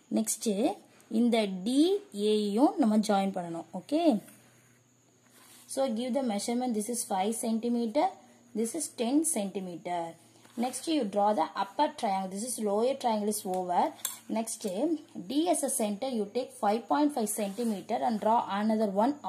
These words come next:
arc. So five point five-க்கு you take the measurement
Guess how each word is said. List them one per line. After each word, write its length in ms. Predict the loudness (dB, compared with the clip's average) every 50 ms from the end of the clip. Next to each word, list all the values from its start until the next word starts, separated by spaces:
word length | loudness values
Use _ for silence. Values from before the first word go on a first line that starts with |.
| 2 2
arc. 240 | 2 0 -2 -6 -14 -20 -20 -20 _ _ _ _ _ _ _ _ _ _ _ -12 -4
So 100 | -2 2 2 2 0 0 -2
five 220 | 0 2 2 0 0 0
point 240 | 0 2 2 0 0 0 -2
five-க்கு 380 | -2 -2 -2 -4 -4 -4 -2 0 2
you 80 | 0 0 0 -2 -2
take 160 | -2 -2 -2 -2 -4 -2
the 60 | 0 0 0
measurement 840 | -2 -2 0 2 2 2 2 2 2 2 2 2 4 4 4 4